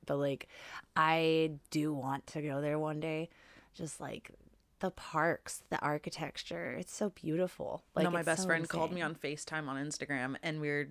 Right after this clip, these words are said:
Speaker 2: and they were showing me, like, they have a little, like, it's so cute. They have this little window that they crawl out onto the, the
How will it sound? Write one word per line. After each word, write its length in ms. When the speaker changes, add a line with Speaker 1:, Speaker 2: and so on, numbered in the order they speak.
Speaker 2:
and 260
they 60
were 80
showing 340
me, 120
like, 280
they 60
have 320
a 60
little, 260
like, 300
it's 160
so 160
cute. 240
They 80
have 180
this 180
little 220
window 300
that 140
they 100
crawl 280
out 200
onto 240
the, 400
the 260